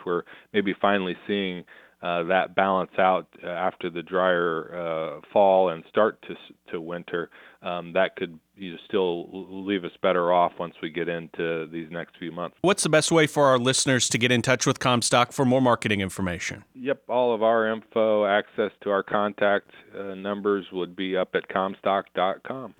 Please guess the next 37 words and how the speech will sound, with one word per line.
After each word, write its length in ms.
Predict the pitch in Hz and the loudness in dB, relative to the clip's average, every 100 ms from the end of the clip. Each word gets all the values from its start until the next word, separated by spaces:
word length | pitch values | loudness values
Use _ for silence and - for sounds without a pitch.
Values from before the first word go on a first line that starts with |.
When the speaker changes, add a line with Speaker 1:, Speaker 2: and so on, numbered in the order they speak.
| - | -8
Speaker 2:
Joe 260 | 98 110 | 0 0
Camp 260 | 117 139 131 | 2 2 2
of 140 | 113 | 0
Comstock, 520 | - 135 127 - 127 123 | 0 0 2 2 2 2
our 140 | 110 | 0
guest 320 | 101 123 - | 2 0 0
here 140 | 131 117 | 0 0
today 260 | 110 123 | 2 2
on 160 | 127 117 | 2 2
this 220 | 110 - | 0 0
Tuesday. 480 | - 160 - 160 160 | 0 0 2 2 2
Joe, 240 | 120 131 | 2 2
thank 260 | 131 139 131 | 2 0 0
you 80 | 117 | -2
for 220 | 139 135 | 0 2
your 160 | 113 | 2
time 340 | 107 139 147 160 | 2 2 2 2
and 100 | 107 | 2
have 200 | 117 107 | 2 0
a 20 | |
great 220 | 104 135 | 0 2
rest 200 | 151 151 | 2 0
of 60 | 165 | 0
the 60 | |
week. 340 | 165 165 - - _ _ | -2 -2 -4 -16 _ _
Speaker 1:
Thank 260 | 85 87 - | -4 -4 -6
you. 280 | 107 127 120 | -2 2 2
Have 120 | 113 | 2
a 60 | |
great 180 | 104 120 | 2 2
week. 200 | 120 127 - | 4 0 0
Speaker 2:
That 100 | 90 | -4
was 140 | 85 | 0
Joe 160 | 120 113 | 2 2
Camp 300 | - 120 113 | 2 2 2
with 140 | 101 | -2
Comstock. 600 | 147 143 - 120 127 - | 2 2 4 4 4 0